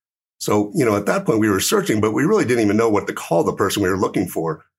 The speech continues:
or the company. You know, we searched for, you know, documentation or procedure writers, and, uh, it seemed to be sort of the buzzwords. And we, we found that there are a lot out there. And we actually found a vendor on Upwork that, uh, we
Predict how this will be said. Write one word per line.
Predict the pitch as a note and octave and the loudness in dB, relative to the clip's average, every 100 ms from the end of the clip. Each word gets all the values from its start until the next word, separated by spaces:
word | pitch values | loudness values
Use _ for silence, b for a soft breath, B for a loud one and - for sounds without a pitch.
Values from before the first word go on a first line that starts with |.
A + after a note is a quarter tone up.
| _ - | _ -2
or | |
the | F#2 | -2
company. | - E3+ A#2+ E2 D#2+ - - | 0 -2 0 -2 -6 -10 -6
You | G2+ | -2
know, | |
we | G2 | 0
searched | G#2 C#3 C#3 - | 0 0 0 -2
for, | - F#2+ G2 E2+ B B B - | -4 0 2 0 B B B -4
you | G#2 | -4
know, | E2+ | -2
documentation | F2+ A#2 A#2+ A2+ G#2 G2+ A2 A2 A#2+ A2 | 0 0 0 0 0 0 0 0 0 0
or | G2+ E2 | 0 0
procedure | - G#2 - - A2+ G#2 | -4 -4 -2 0 0 0
writers, | G2+ G#2 A2 G#2 F2+ | 2 2 0 0 -2
and, | F#2 G#2+ | -4 -2
uh, | G#2+ F#2+ | -2 -2
it | |
seemed | - D#3+ G#2 | 0 0 0
to | E2 - b b - | -2 -4 b b -6
be | G#2 | -4
sort | G#2+ A#2 | 0 0
of | G2 | 0
the | F#2 | 0
buzzwords. | G#2 A#2 F2+ G2 G#2 G2 | 0 0 0 0 0 0
And | G2 | 0
we, | F#2+ F2+ | 0 -4
we | - A2 | -4 -2
found | D#3 F3 A2+ | 0 2 0
that | G#2+ | 0
there | G2+ | 0
are | |
a | F#2+ | 2
lot | A#2+ A2 G2+ | 2 2 2
out | C#3 - | -2 -2
there. | F2 D#2+ _ _ _ _ - | -4 -4 _ _ _ _ -6
And | A2 G#2+ G2+ | 0 0 0
we | A2+ | 0
actually | B2+ C3 G#2 | 0 0 -2
found | - A#2 B2+ A2+ | 0 0 2 0
a | |
vendor | F#2+ A2 A2+ G#2+ | 0 0 2 0
on | F#2+ | 0
Upwork | B2+ B2+ A2 A2 G#2+ | -2 -4 0 -2 0
that, | G2 F#2+ - | -4 -4 -2
uh, | F#2 | 0
we | F2+ G2 - | 2 -2 -4